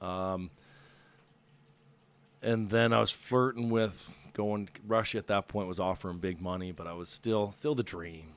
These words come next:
Still the dream. And that's a fucked up thing to be chasing sometimes. 'Cause they, they toy with that dream. They toy with that dream. And so I was going back and forth. I started that year. Greg Arlen was the coach in,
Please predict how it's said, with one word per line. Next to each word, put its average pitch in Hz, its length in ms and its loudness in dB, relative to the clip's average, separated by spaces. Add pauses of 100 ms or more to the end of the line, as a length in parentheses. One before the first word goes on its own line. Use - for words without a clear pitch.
Still 180 260 -4
the 151 100 -4
dream. 80 600 -14 (760)
And 110 100 -2
that's 143 200 2
a - 60 -16
fucked - 440 -4
up 95 160 -2
thing 92 240 -6
to 85 80 -10
be 82 60 -10
chasing 85 380 -10
sometimes. 80 640 -10 (800)
'Cause 98 100 -6
they, 104 160 0
they 120 220 2
toy 101 260 -2
with 98 120 -2
that 90 180 -4
dream. 80 320 -10 (280)
They 110 460 4
toy 92 380 -2
with 90 100 -4
that 90 240 -4
dream. 78 300 -18 (1080)
And 113 480 6
so 123 140 8
I 123 120 10
was 117 120 2
going 139 260 6
back 127 240 8
and 113 80 -4
forth. 120 300 4
I - 20 -6
started 147 380 6
that 127 160 10
year. 113 280 4
Greg 123 280 6
Arlen 117 180 10
was 104 120 2
the 98 40 -8
coach 107 320 2
in, 101 80 -4